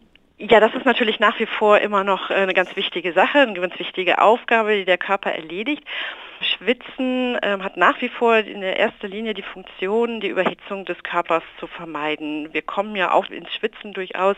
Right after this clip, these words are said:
nicht nur bei erhöhten Temperaturen, sondern dann auch, wenn wir uns sportlich betätigen. Und das ist ja heutzutage auch durchaus sehr weit verbreitet, sportliche Betätigung,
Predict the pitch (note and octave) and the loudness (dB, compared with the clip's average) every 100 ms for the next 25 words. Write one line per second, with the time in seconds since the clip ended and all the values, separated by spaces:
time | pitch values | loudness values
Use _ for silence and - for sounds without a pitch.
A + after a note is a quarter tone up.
0 | - - - - - G3+ - G#3 F#3+ F#3 | -4 -12 -12 -12 -10 -8 -6 -2 0 0
1 | F#3+ - F3+ F3 D#3+ - A#3 B3 A3 F#3 | -4 -8 -10 -6 -6 -4 4 4 4 -2
2 | E3+ F3 G3 - G3 F3+ E3+ E3 - E3+ | 0 0 0 0 0 -2 -4 -6 -4 -8
3 | E3+ E3 - - E3 D#4 D#4+ D#4+ C#4+ F3+ | -8 -8 -10 -8 -8 -6 -6 -8 -10 -8
4 | E3 - - F#3 E3 E3 E3+ - - - | -8 -8 -8 -4 -2 -4 -10 -10 -14 -10
5 | E3+ E3+ - - F3 - - E3+ D#3+ D#3 | -6 -6 -8 -10 -10 -10 -6 -6 -4 -6
6 | - D3+ D3+ F#3+ G#3+ - - F3 - - | -8 -2 0 0 -4 -8 -6 -8 -8 -14
7 | - A3 - G3+ G3 G3 | -6 -6 -6 -10 -8 -10